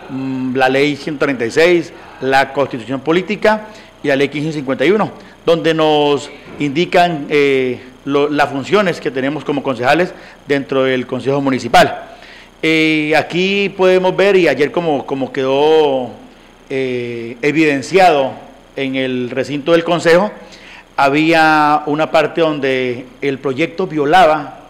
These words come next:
el artículo setenta y dos de la Constitución Política, donde habla de la unidad de materia.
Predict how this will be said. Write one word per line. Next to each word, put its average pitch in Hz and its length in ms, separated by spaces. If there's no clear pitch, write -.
el 135 120
artículo 143 380
setenta 139 260
y 127 40
dos 139 160
de 160 120
la 147 160
Constitución 127 400
Política, 180 440
donde 156 240
habla 151 240
de 156 80
la 151 80
unidad 139 240
de 147 80
materia. 175 420